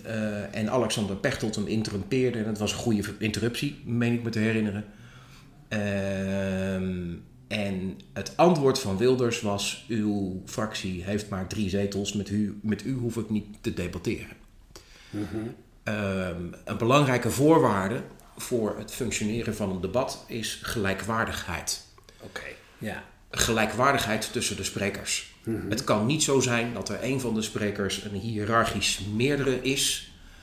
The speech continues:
Speaker 1: die dus uiteindelijk de knoop doorhakt. Niet tijdens het debat.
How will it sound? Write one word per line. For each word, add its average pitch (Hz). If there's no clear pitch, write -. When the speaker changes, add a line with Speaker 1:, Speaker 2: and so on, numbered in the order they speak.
Speaker 1:
die 123
dus 120
uiteindelijk 107
de -
knoop 95
doorhakt. 104
Niet 127
tijdens 135
het 110
debat. 110